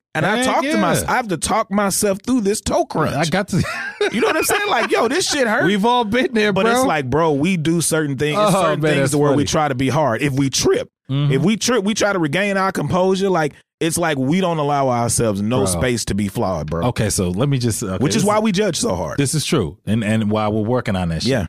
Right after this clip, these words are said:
Speaker 2: So, but, but, okay, so, and I'm gonna sit up here and agree with you because you totally made a great point.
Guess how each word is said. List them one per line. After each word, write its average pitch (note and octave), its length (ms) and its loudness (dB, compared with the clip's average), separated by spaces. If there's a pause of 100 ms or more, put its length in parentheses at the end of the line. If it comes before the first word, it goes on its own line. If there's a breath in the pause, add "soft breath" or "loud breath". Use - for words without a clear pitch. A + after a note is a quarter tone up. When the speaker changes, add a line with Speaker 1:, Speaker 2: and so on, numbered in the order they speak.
(140)
Speaker 2:
So, A#2 320 0
but, A#2+ 300 -4
but, B2 200 0
okay, C3+ 300 -2
so, G#2+ 240 0
and G#2+ 140 0
I'm G3+ 80 0
gonna G3+ 100 2
sit - 160 0
up D3 100 -2
here D3+ 100 2
and C3 100 2
agree B2 240 2
with D3+ 220 0
you D3+ 140 2 (220 loud breath)
because A#2+ 300 0
you A2+ 120 0
totally E3 400 0
made C3+ 200 0
a G#2+ 60 0
great A2 340 -2
point. G2+ 320 -2